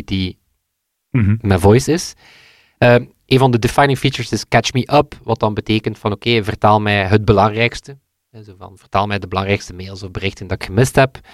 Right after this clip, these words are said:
Speaker 1: Ehm, ook een zalige lol, dit bestaat nog, muziek is via Tidal.
Speaker 2: Oké.
Speaker 1: Cool, hè? Eh, het heeft ook een soort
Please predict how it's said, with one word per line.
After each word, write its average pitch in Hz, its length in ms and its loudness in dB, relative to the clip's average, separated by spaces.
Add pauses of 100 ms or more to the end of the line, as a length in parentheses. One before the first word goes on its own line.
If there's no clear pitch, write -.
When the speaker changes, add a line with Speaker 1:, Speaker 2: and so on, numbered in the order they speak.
(480)
Speaker 1:
Ehm, 104 320 2 (300)
ook - 220 2
een 151 60 4
zalige 127 640 4 (220)
lol, 120 380 4
dit 110 160 0
bestaat 110 320 2
nog, - 260 -8 (180)
muziek - 340 -4
is - 180 -6
via 101 200 2
Tidal. 107 420 -4 (840)
Speaker 2:
Oké. 127 340 2 (220)
Speaker 1:
Cool, 120 180 -6
hè? 135 80 -8 (280)
Eh, 110 280 4
het - 420 -8
heeft - 180 2
ook 170 80 4
een - 60 -4
soort - 420 2